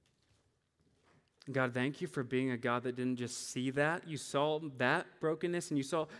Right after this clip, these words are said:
the brokenness from my entire life. And you said,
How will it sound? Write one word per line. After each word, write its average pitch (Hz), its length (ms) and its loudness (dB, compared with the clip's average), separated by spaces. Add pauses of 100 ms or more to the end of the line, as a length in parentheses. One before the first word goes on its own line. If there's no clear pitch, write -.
(100)
the 156 80 4
brokenness 156 520 6
from 147 180 2
my 135 120 6
entire 143 580 4
life. 127 400 0
And 139 140 -2
you 135 60 0
said, 131 240 0